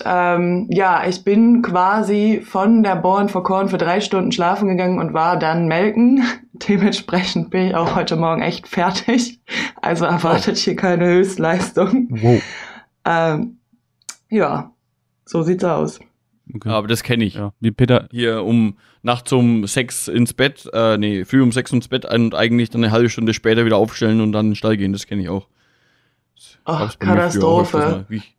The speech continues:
Speaker 1: Aber
Speaker 2: wie ich noch jünger war.
Speaker 1: mittags ging, ja, mittags ging's wieder.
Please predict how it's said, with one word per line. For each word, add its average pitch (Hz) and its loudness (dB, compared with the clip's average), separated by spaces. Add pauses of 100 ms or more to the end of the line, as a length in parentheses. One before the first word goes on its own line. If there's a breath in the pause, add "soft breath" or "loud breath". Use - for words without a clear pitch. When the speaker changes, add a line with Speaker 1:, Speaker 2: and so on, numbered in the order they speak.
Speaker 1:
Aber 185 0
Speaker 2:
wie - 0
ich 110 -4
noch 110 0
jünger - 4
war. 247 4
Speaker 1:
mittags 247 -2
ging, 240 0
ja, 202 0
mittags 240 0
ging's 262 2
wieder. 320 0